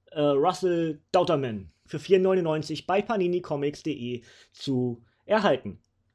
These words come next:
Und das dritte Comic, was ich in Mini-Review-Form mache, ist gleich Star Wars.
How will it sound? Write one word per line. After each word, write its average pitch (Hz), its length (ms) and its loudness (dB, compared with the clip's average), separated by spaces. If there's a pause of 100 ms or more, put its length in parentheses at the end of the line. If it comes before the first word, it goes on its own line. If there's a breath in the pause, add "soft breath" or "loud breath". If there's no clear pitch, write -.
(200)
Und 165 200 0
das 180 100 -2
dritte 160 460 0
Comic, 147 400 0
was 131 140 -4
ich 139 120 -8
in 135 120 -6
Mini-Review-Form 127 1040 -2
mache, 123 260 -6
ist 120 380 0
gleich 139 340 0
Star 143 260 2
Wars. - 260 -12